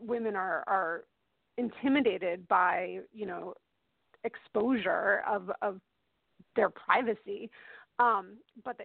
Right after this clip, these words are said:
internet has made it just so easy to do. But the reason it works is that, you know, a, a nude image of a woman that gets circulated has a totally different impact on her life than, you know, a nude image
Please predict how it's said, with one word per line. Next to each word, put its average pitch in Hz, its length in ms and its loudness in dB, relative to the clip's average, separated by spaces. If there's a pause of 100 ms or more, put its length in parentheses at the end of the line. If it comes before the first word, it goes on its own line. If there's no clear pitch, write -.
internet 285 340 -8 (100)
has 233 180 -10
made 196 180 -12
it 175 200 -14 (120)
just 196 140 -10 (240)
so 196 260 0 (100)
easy 202 500 -6
to 208 40 -10
do. 196 540 2
But - 140 0
the 466 120 6
reason 494 300 0
it 370 100 -4
works 494 300 -4
is 330 140 -14
that, 370 160 -6 (100)
you 359 80 -10
know, 294 220 -10 (500)
a, - 360 -6
a - 20 2
nude 339 340 0 (140)
image 302 240 -10
of 254 100 -4
a 262 60 -4
woman 226 560 -6 (120)
that 233 140 0
gets 226 240 -2
circulated 185 800 -2
has 269 220 -2
a 269 80 -10 (160)
totally 320 340 4
different 240 300 0
impact 208 520 -2 (100)
on 208 240 -4
her 208 100 0
life 185 460 0
than, 196 480 -2
you 233 100 -4
know, 185 240 -4
a 226 60 -2
nude 220 360 -2
image 190 340 -2